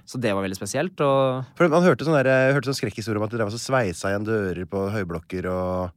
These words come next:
Speaker 2: at folk ikke kom ut av husene sine, at de måtte vente på mat, og så var det alt for lite mat, og mye sånne ting. Hørte
Speaker 1: Ja,
Speaker 2: du?
Speaker 1: ja, og det, ja, de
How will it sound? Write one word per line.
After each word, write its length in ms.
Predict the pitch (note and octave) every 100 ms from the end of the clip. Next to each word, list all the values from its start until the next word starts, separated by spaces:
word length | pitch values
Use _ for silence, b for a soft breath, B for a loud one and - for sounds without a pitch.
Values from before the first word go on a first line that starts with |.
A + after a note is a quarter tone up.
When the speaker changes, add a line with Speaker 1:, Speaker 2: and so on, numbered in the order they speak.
| b b b b -
Speaker 2:
at 100 | -
folk 200 | G#2+ -
ikke 160 | F2
kom 120 | - G#2
ut 160 | F#2+ G#2+
av 80 |
husene 180 | G2 F2
sine, 180 | F2+ F#2+
at 80 | F2
de 80 | G2
måtte 160 | F#2
vente 240 | G2+ F2+ -
på 120 | F#2
mat, 260 | F#2 E2+ E2+
og 60 |
så 40 | F#2+
var 80 | F2+
det 60 | E2
alt 80 |
for 80 | F#2+
lite 140 | F2 F#2+
mat, 220 | E2 E2
og 140 | F#2 F#2
mye 120 | F2+
sånne 200 | G2 F2 F2+
ting. 140 | F2+ E2+
Hørte 140 | E3 D#3
Speaker 1:
Ja, 140 | F3 F#3+
Speaker 2:
du? 240 | - _ D3+
Speaker 1:
ja, 140 | D#3 D#3 -
og 120 | D#3 D3
det, 160 | E3 G3 G3
ja, 120 | D#3 E3 C#3+
de 140 | D3+